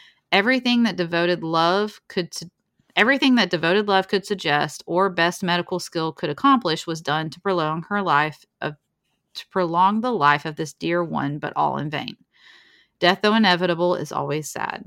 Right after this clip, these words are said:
But when it takes from us one who has grown dearer with each passing year of a lifetime, is doubly distressing." Like, this person <laughs> really,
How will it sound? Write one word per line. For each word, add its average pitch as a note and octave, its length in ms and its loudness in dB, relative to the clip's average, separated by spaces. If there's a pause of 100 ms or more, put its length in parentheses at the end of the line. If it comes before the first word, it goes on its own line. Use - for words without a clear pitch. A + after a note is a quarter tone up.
But D#3+ 120 -4
when D#3 140 -2
it - 80 -6
takes - 440 -2
from A3 320 4
us D3 360 0
one E3+ 220 -4
who F3 140 -4
has E3+ 200 -4
grown D#3 320 -6
dearer A3+ 400 0
with F3+ 200 -6
each - 260 -8
passing F3+ 460 -4
year D#3 240 -4
of D#3+ 160 -6
a F#3 80 -2
lifetime, D3 580 -4
is D3 220 -6
doubly D3 420 -4
distressing." - 640 -14 (800)
Like, G3+ 80 -6
this E4 300 0 (100)
person E3+ 420 0
<laughs> C#3+ 60 -8
really, F3+ 360 6